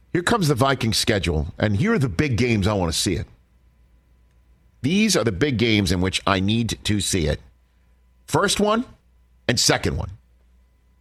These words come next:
Home for Green Bay, then the whole country's watching on Monday Night Football at Philadelphia. Let's go. Okay? A London game against New Orleans. That's,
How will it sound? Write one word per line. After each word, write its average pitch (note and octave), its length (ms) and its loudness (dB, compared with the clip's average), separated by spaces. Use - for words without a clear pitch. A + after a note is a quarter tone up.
Home G#3 420 -2
for G#3+ 120 0
Green F#3 340 0
Bay, C3 400 0
then C3 140 0
the A2+ 80 2
whole D#3+ 180 2
country's E3 420 0
watching C3+ 360 2
on G#2+ 100 2
Monday A#2+ 240 2
Night A2 180 2
Football G2+ 360 0
at E2+ 60 -4
Philadelphia. D#2+ 600 -2
Let's - 180 0
go. G2 260 -2
Okay? A#2+ 420 -2
A A#2+ 80 4
London E3 480 2
game F2+ 400 0
against C3+ 260 0
New D3 120 2
Orleans. B2 580 -2
That's, C3 380 -2